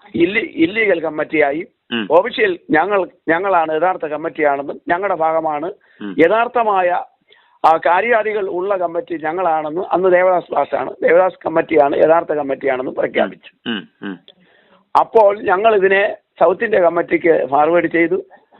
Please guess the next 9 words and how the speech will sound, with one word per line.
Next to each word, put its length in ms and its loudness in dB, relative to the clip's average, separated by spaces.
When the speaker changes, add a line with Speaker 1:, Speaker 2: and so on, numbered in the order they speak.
Speaker 1:
പാസ്റ്റർ 320 0
പീറ്റർക്കും 500 0
ഫോർവേഡ് 340 0
ചെയ്തു. 340 -10
Speaker 2:
ഉം. 80 0
Speaker 1:
ഇതൊന്നും 340 2
അവർ 200 4
അംഗീകരിക്കാൻ 500 -2
തയ്യാറായില്ല. 680 -2